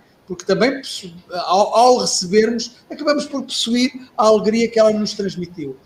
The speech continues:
Marcelo, não voltes sempre, porque estás cá sempre, pelo menos nos nossos corações. E eu vou deixar aqui, eh,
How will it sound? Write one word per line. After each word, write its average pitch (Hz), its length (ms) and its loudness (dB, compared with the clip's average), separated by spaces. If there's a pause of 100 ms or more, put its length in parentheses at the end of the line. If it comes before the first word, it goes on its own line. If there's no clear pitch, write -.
(260)
Marcelo, 175 500 -2 (320)
não 403 180 0
voltes 202 320 2
sempre, 127 340 -6 (200)
porque 226 160 -16
estás 220 220 0
cá 202 180 -2
sempre, 156 400 -6 (1040)
pelo 165 140 -4
menos 175 180 -4
nos - 80 -16
nossos 170 200 -2
corações. 151 680 -6 (240)
E 175 60 4
eu 170 200 2
vou 165 180 -4
deixar 170 340 0
aqui, - 160 -6 (500)
eh, 165 1200 -4